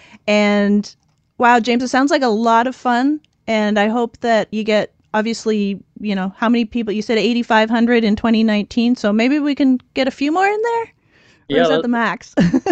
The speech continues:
Speaker 2: So no, we can, we can, we can get more, um, for this year's event. So yeah, let's hope so. We've raised over three hundred fifty thousand for local children's charities, and, uh, the goal is for another, uh,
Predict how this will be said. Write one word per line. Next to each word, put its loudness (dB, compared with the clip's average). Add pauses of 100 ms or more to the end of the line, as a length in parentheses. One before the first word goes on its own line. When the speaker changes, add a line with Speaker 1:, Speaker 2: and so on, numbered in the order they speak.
(680)
Speaker 2:
So -2
no, -2
we -4
can, -10
we -6
can, -12
we -2
can -8
get 0
more, 0
um, -4 (160)
for -8
this -10
year's -6
event. -4
So -4
yeah, -4
let's -4
hope -4
so. -4
We've -8
raised -6
over -6
three -4
hundred -8
fifty -16
thousand -4
for -14
local -8
children's -12
charities, -2
and, -12 (500)
uh, -2
the -8
goal 2
is -8
for -4
another, -4
uh, -4